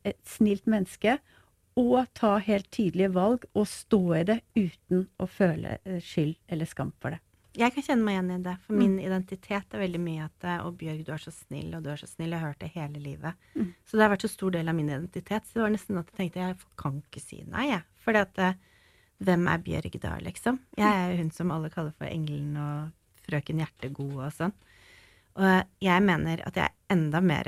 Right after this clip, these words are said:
Speaker 2: frøken Hjertegod når jeg er snill mot Bjørg først, og ikke setter meg ut i en båt mot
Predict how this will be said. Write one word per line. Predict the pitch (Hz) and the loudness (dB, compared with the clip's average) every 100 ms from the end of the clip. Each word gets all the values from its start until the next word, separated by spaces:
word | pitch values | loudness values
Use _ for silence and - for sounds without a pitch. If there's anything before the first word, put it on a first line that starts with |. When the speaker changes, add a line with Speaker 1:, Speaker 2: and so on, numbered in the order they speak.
| 90 | -6
Speaker 2:
frøken | - - - 165 | -6 -10 -8 -6
Hjertegod | 165 - - - 170 180 - _ _ - | -6 -6 -12 -6 -4 -4 -8 _ _ -4
når | 180 175 175 - _ _ | 0 2 2 -4 _ _
jeg | 175 - | -2 -2
er | 151 151 _ - | -2 -8 _ -20
snill | - 165 147 147 | -8 -6 -6 -6
mot | 156 - | -8 -10
Bjørg | 160 - - _ _ | -10 -10 -12 _ _
først, | 151 151 - - _ _ _ - | -10 -10 -12 -20 _ _ _ -4
og | 180 | -4
ikke | - - 165 151 151 - _ _ _ | -4 -12 -8 -6 -6 -12 _ _ _
setter | - 151 - | -6 -6 -4
meg | 160 76 | -4 -4
ut | _ | _
i | 156 | -4
en | 151 147 147 | -2 -2 -2
båt | 135 135 151 _ - - | -4 -4 -6 _ -18 -6
mot | 160 151 | -4 -4